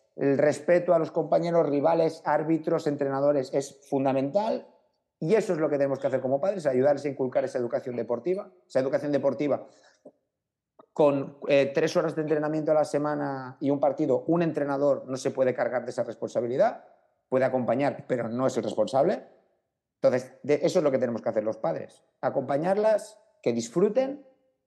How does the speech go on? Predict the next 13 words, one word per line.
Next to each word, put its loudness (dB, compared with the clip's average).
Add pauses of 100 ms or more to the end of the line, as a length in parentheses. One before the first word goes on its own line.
(260)
eh, 0
ayudarlas 2
a -4
que -4
se, -2
a -6
que -2
se -2
les -2
convierta 2
en 4
una 0
pasión -2